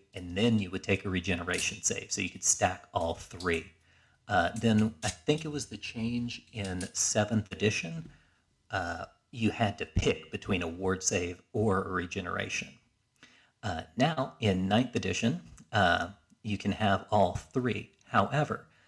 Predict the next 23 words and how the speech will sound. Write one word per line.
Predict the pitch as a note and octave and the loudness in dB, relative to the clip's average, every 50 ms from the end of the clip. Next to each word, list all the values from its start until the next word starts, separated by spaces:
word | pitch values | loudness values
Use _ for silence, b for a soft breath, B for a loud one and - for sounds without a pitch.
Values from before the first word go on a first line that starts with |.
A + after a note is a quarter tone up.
| b b b - | b b b 2
uh, | - G2 F2+ F#2 F#2+ G2+ | 2 4 4 2 -2 -4
ward | G#2 A2 A#2+ C3 C3 C3 C3 B2 - | -2 0 2 2 2 2 0 0 0
and | B2+ A#2 A#2 A2 | 0 0 0 0
regeneration | G#2 G2+ F#2+ - A#2 G#2+ G#2 G2 F#2+ G2+ A2 G#2+ - C3+ B2+ B2 - | 0 -2 -2 0 2 2 2 2 0 0 0 -2 -4 -6 -6 -4 -2
are | G#2 | -2
both | - - G2 F2+ - - | 0 2 2 2 0 -4
capped | - - - G#2 F2+ - - - - | -8 -4 -4 -4 -4 -4 -10 -10 -6
at | A#2 G2+ - | -6 -6 -6
four | - - - G#2 F#2+ F#2 F2 | -8 -6 0 2 2 2 2
plus, | - - - A#2 G2+ G2 - - - - - - - - _ _ _ _ _ _ _ _ _ _ _ _ _ _ | 0 0 2 4 2 2 2 0 -2 -2 -2 -4 -8 -18 _ _ _ _ _ _ _ _ _ _ _ _ _ _
except | - G2+ - - - A#2 A2+ - - - - | -12 -6 -2 0 0 0 0 -2 -6 -8 -4
under | A#2 G#2+ G#2+ G#2 F#2+ F#2 | 0 0 2 2 2 -2
very, | F2 - G#2+ G#2+ A2 A2 A2 A2 G#2+ G#2 G2 F2 - - | -2 -2 0 2 4 4 4 2 0 -2 -4 -8 -12 -18
very | G2+ G2 G2+ G2+ G2+ G2 F#2+ F#2 F#2 F#2 | -12 -4 0 2 4 4 4 2 2 0
rare | F#2+ F#2+ F#2 F2 F2+ F2 | 0 0 0 2 2 0
circumstances. | - - - A2+ G#2 - - G#2+ - - A2 G#2 G#2 - - - - - - - b b b b b b b | 0 0 0 0 0 0 -2 -6 -6 -4 -4 -6 -6 -8 -10 -10 -10 -14 -16 -16 b b b b b b b
Now, | - A#2 F#2+ - - - | 2 2 2 2 0 0
there | - B2 G#2+ - | 2 2 4 6
are | A#2 G#2+ G#2 - | 4 4 4 2
a | G#2 G2 | 0 -4
couple | - - - - C3+ C3 - C#3 C3 B2+ B2 A#2+ B2 A#2+ - - | -4 -6 -4 -2 -2 -2 0 2 2 4 4 4 2 0 -2 -2
of | - G#2 G2+ G2 F#2+ F2+ - - - B B B B B B B B B - | 0 4 4 4 4 2 0 -8 -14 B B B B B B B B B -4
magic | A#2+ A2 G#2 G#2 G#2 - A2+ - | 2 4 6 6 4 2 0 -6